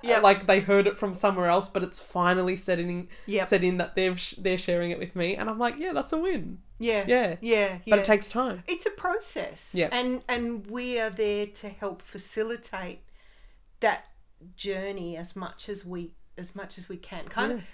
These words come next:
Speaker 1: kinda like a coach in a way.
Speaker 2: Yeah.
Speaker 1: You know, to, just to help implement, 'cause it's,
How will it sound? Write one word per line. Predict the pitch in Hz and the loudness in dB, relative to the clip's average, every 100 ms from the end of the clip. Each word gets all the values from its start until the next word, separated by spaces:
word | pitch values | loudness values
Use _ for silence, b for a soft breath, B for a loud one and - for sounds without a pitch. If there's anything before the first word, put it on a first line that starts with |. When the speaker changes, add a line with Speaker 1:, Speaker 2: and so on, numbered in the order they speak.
| - | -10
Speaker 1:
kinda | 165 202 | -6 -4
like | 202 180 | -4 -6
a | 165 | -14
coach | - - 156 190 - - | -14 -10 -6 -8 -10 -14
in | 156 | -14
a | 151 | -12
way. | 156 165 - 175 196 | -12 -12 -12 -8 -2
Speaker 2:
Yeah. | 185 196 285 339 262 185 165 | 0 2 2 0 0 0 -2
Speaker 1:
You | 190 | -4
know, | 196 | -8
to, | 202 - 196 - - - - - - - - b b b b - | -8 -8 -8 -10 -18 -18 -16 -18 -20 -20 -20 b b b b -12
just | 349 - | -10 -10
to | - | -12
help | 208 190 175 - | -8 -8 -8 -8
implement, | 202 202 185 185 | -8 -10 -14 -8
'cause | 277 277 | -4 -4
it's, | - - | -6 -8